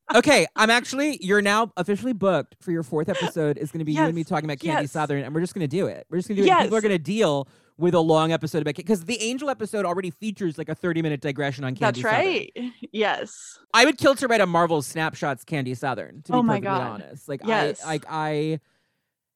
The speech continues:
Speaker 1: if anybody's listening, call me. I have a lot of thoughts about Candace Southern called Candy.
Speaker 2: Yes,
Speaker 1: Uh,
Speaker 2: yes,
Speaker 1: to
Speaker 2: yes.
Speaker 1: me, to me,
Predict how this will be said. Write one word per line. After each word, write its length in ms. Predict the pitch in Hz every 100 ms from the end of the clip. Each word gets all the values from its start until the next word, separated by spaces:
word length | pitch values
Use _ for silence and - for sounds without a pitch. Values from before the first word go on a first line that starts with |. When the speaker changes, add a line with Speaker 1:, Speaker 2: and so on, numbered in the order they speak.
| _ -
Speaker 1:
if 100 | 160
anybody's 360 | 294 339 254
listening, 340 | 269 - 202 160
call 240 | 220 202
me. 160 | 143 120
I 60 |
have 100 | 151
a 40 | 165
lot 240 | 190 208
of 100 | 202
thoughts 320 | 208 170 135
about 220 | 156 147 -
Candace 420 | 175 160 160 -
Southern 400 | 160 143 139 131
called 260 | 151 131
Candy. 440 | - 139 127 110 - -
Speaker 2:
Yes, 500 | 220 196 - - - 208
Speaker 1:
Uh, 40 |
Speaker 2:
yes, 140 | 185 -
Speaker 1:
to 120 | 285
Speaker 2:
yes. 140 | 262
Speaker 1:
me, 360 | 277 330 370 320
to 260 | - - 226
me, 640 | 214 226 240 277 294